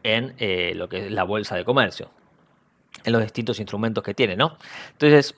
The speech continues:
si uno lo anualiza el rendimiento de este fondo, nos estuvo dando de los últimos, en el último año, un treinta y dos, treinta y tres por ciento de rentabilidad. Fíjense que inclusive es un poco más abajo del plazo fijo.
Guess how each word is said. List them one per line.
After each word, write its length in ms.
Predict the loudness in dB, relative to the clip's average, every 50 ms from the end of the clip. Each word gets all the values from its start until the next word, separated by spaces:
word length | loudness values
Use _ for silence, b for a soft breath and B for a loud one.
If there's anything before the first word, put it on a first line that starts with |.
| _ -14
si 200 | -8 -2 0 2
uno 280 | 4 6 6 4 4 0
lo 240 | -2 2 6 8 8
anualiza 640 | 8 6 6 2 4 4 4 4 2 -2 0 2 4
el 80 | 4 4
rendimiento 480 | 2 0 -2 -2 0 0 0 0 2 0
de 60 | 0
este 120 | 0 -2
fondo, 520 | 0 2 0 2 2 2 2 0 0 -6 _
nos 300 | -8 -4 -2 -2 -2 -2
estuvo 320 | -4 -2 -2 0 4 4
dando 480 | 6 6 4 4 2 2 2 2 0 b b b b b b b b b b _ _
de 160 | -2 -2 0
los 160 | 0 -2 -2
últimos, 380 | -2 -2 -2 -2 -2 -2 -4 -4 -6
en 140 | -4 -4
el 120 | -2 0 0
último 300 | 0 0 0 2 4 4
año, 340 | 4 6 4 0 0 -2 -4 -10 -4
un 240 | -2 0 0 0 0
treinta 500 | 0 0 0 0 -2 0 2 4 4 4
y 220 | 4 2 0 0 2
dos, 380 | 4 6 6 6 4 2 0
treinta 340 | 0 0 0 0 0 0 -2
y 80 | -2 0
tres 180 | 0 -2 -2
por 220 | 0 0 -2 -2 0
ciento 400 | -2 -2 -2 -2 0 2 4 4
de 140 | 4 4
rentabilidad. 560 | 2 2 0 0 0 0 0 2 2 2 2 0
Fíjense 420 | 0 0 0 0 2 2 2 2
que 120 | 2 2
inclusive 460 | 0 -2 -2 -6 -10 -6 0 2 2 2
es 120 | 2 0
un 100 | -6 -4
poco 240 | -4 -4 -2 0 2
más 220 | 2 2 4 4
abajo 440 | 6 6 6 4 4 0 -2 -2 b b b b b b b b b -2
del 180 | 0 0 2
plazo 260 | 6 4 4 4 4 0
fijo. 360 | 0 0 0 0 -4 -8